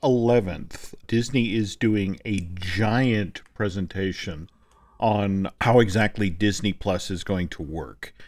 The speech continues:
And the Song of the South question continues to be kicked around, uh, even out ahead of this huge pronouncement, because Iger himself has said in shareholders' meetings, it's like, we get this question all the time. In fact, once Iger actually joked on stage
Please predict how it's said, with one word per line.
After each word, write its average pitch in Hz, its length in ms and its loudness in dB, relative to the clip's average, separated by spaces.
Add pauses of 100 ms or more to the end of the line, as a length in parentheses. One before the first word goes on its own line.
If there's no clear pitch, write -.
(260)
And 107 480 2
the 107 80 0
Song 143 320 6
of 180 80 4
the 143 100 4
South 113 380 2
question 101 500 2
continues 135 920 0
to 123 100 -6
be 110 100 0
kicked - 340 -4
around, 95 480 2
uh, 104 100 2 (420)
even 170 440 4
out 139 220 6
ahead 120 380 4
of 92 260 -2
this 113 200 -2
huge 113 300 2
pronouncement, 87 600 -4
because 123 360 0 (540)
Iger 208 400 4
himself 156 560 0
has 110 200 0
said 110 500 4
in 120 180 0
shareholders' 120 680 2
meetings, 87 480 0
it's - 220 0
like, 98 180 2
we 123 140 4
get 135 160 8
this - 140 -8
question 123 360 4
all 107 120 2
the 107 100 0
time. 147 240 4
In 92 80 2
fact, 123 280 4
once 208 340 2
Iger 165 380 6
actually 131 300 4
joked 120 320 4
on 98 120 2
stage 101 380 0